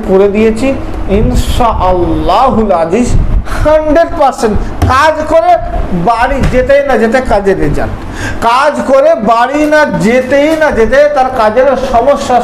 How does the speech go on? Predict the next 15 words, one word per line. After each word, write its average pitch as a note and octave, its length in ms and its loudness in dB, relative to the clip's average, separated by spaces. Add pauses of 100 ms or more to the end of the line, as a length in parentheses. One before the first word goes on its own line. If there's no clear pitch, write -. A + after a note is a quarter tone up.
সমাধান A#3+ 500 0
হয়ে A#3 320 0
গেছে। G#3 400 0 (260)
তার A#3+ 120 0 (160)
স্ত্রী C4 400 0
পরকীয়া B3+ 580 0
করে A#3 300 0
পালিয়ে A3 360 0
গেছিল, A3 420 0 (360)
একটা A#3+ 500 -2 (260)
মানে G#3 320 0
নু-, G3+ 220 0 (840)
দুই C#4 360 2
ছেলের B3 600 2
মা G#3+ 720 0